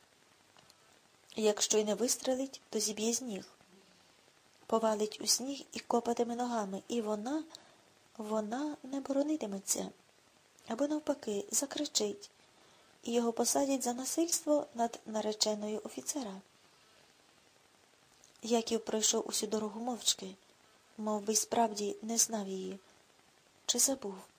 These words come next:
Забув? Саме у Варшаві, точніше, в палаці біля Варшави, розкішному двоповерховому палаці,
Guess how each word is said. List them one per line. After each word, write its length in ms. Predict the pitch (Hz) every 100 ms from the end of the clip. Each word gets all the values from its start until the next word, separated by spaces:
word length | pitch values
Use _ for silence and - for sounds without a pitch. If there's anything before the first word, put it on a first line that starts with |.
| _ _ _ _ _ - _ _ _ _ - -
Забув? 500 | - 190 185 196 247 - - _ _ _ _ _ _ - _ _ _ _ _ _ - - - - -
Саме 340 | - 226 220
у 80 | -
Варшаві, 540 | 214 208 - 240 196 -
точніше, 520 | 220 - 240 240 233
в 160 | - -
палаці 400 | 220 240 262 202
біля 200 | 214 202
Варшави, 500 | 202 - 214 254 269 - - - - -
розкішному 720 | 226 - - 277 - 208 196
двоповерховому 800 | - 226 226 220 233 254 247 220
палаці, 540 | 208 202 247 262 180